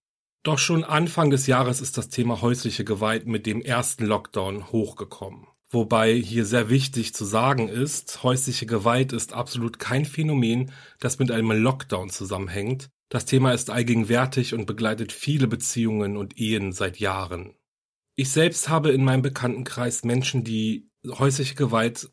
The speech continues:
miterlebt haben und häuslicher Gewalt ausgesetzt waren. Und zum Glück kann ich hier sagen, waren.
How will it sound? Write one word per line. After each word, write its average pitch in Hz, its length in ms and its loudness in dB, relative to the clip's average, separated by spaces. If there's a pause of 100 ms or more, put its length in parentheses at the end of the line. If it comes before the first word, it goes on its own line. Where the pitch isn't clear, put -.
(140)
miterlebt 135 520 2
haben 123 360 0
und 113 360 -4
häuslicher 113 360 -4
Gewalt 104 320 -2
ausgesetzt 127 640 -2
waren. 104 420 0 (320)
Und 123 260 0
zum 110 280 0
Glück 151 420 4
kann 120 220 0
ich - 320 -6
hier 135 340 2
sagen, 107 600 0
waren. 104 840 0